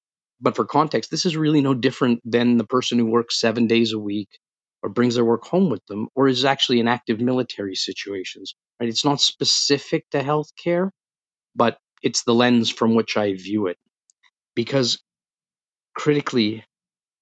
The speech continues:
naturally thriving on challenge doesn't make one immune to the effects of overwhelming, unchecked, continued stressors, right? I always say there's no stress in any situation,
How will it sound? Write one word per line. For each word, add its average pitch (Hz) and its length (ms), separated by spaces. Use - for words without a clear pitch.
naturally 147 400
thriving 123 460
on 107 200
challenge 127 680
doesn't 123 380
make 127 260
one 123 220
immune 110 600
to 113 100
the 107 140
effects - 360
of 101 140
overwhelming, 117 720
unchecked, 120 680
continued 107 640
stressors, - 800
right? - 120
I 135 80
always 156 220
say 151 140
there's 123 240
no 131 80
stress - 640
in 127 100
any 120 200
situation, 110 1040